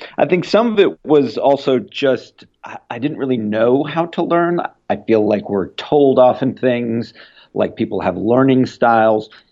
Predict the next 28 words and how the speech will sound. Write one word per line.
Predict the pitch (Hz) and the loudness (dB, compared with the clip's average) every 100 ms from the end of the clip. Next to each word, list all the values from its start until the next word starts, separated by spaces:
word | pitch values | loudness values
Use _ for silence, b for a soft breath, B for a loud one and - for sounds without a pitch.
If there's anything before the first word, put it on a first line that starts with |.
| - | -6
which | 107 110 - | -6 -4 -2
turn | 127 | 0
out | 113 107 | 0 0
not | 113 123 127 | 2 2 -2
to | 110 | -8
be | 120 | -8
true. | - 127 113 | -6 -4 -2
A | |
lot | 104 101 | 0 -2
of | - | -2
people | 107 107 | -8 -8
tell | - 107 | -2 0
you, | 104 98 98 | 0 0 2
"Oh, | 123 120 107 | 4 4 2
you | 98 | -2
know, | |
you | 90 87 | -8 -12
should | - 92 | -14 -8
use | 95 85 - 107 - | -8 -8 -14 -16 -10
highlighters," | - 123 131 117 113 107 98 | 0 2 4 4 2 0 -4
not | 101 113 | -4 -2
a | |
lot | 117 107 | 0 0
of | 101 | 0
evidence | 104 107 107 104 | -2 -2 -2 -4
for | - 110 107 | -2 2 2
them. | 107 110 110 | 0 -2 -4
And | 98 | -8